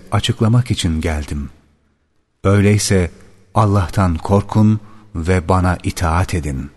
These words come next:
Çünkü Allah benim de Rabbim, sizin de Rabbinizdir. Ona ibadet edin. İşte bu doğru yoldur." Ama aralarından çıkan gruplar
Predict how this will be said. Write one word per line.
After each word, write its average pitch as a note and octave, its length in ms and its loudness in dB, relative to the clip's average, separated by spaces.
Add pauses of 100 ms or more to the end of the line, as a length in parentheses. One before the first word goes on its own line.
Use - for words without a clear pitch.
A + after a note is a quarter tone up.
(1300)
Çünkü A2+ 300 2
Allah G#2+ 540 2 (140)
benim G#2 400 2
de F2+ 120 2
Rabbim, E2 500 0 (420)
sizin A#2+ 400 2
de G2 120 2
Rabbinizdir. D#2+ 840 -4 (720)
Ona A#2+ 280 4
ibadet F#2 580 0
edin. D#2+ 340 -4 (680)
İşte F2+ 380 -2
bu G2 220 2 (400)
doğru G2+ 320 4
yoldur." D2+ 600 -4 (1800)
Ama G#2+ 380 4 (320)
aralarından G2+ 720 4
çıkan F2 480 -2
gruplar F#2 640 0